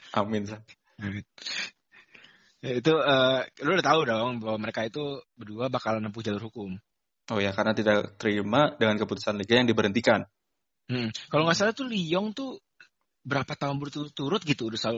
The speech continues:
Speaker 2: lolos kompetisi Eropa gitu. Jadi karena mereka nggak terima bahwa gara-gara keputusan ini, eh,
Speaker 1: Mereka nggak
Speaker 2: akhirnya
Speaker 1: lolos.
Speaker 2: nggak lolos. Nah, udah gitu, selain di luar kerugian yang mereka dapetin,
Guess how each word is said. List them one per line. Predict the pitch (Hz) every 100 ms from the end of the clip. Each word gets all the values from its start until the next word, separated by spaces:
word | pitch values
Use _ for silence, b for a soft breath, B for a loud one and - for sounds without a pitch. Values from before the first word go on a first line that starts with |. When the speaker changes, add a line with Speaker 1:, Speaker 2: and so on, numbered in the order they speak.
| 117
Speaker 2:
lolos | 135 -
kompetisi | 139 113 - 113
Eropa | 120 151 127
gitu. | 120
Jadi | 110 113
karena | 139 123 117
mereka | 123 131
nggak | 170 127
terima | 117 160
bahwa | 131 110
gara-gara | 110 107 110
keputusan | - 113 110 120 110
ini, | 98 120 196 b b b b b b _
eh, | 117 110
Speaker 1:
Mereka | 107 131
nggak | 107
Speaker 2:
akhirnya | 123 113
Speaker 1:
lolos. | 107 - -
Speaker 2:
nggak | 131 131
lolos. | 156 135 127
Nah, | 120 117
udah | 120
gitu, | 113 190 220 b b b -
selain | - 151 143 151
di | 147
luar | 143 139 -
kerugian | 135 123 127 135
yang | 131
mereka | 131 131 131
dapetin, | 123 220 - 101 135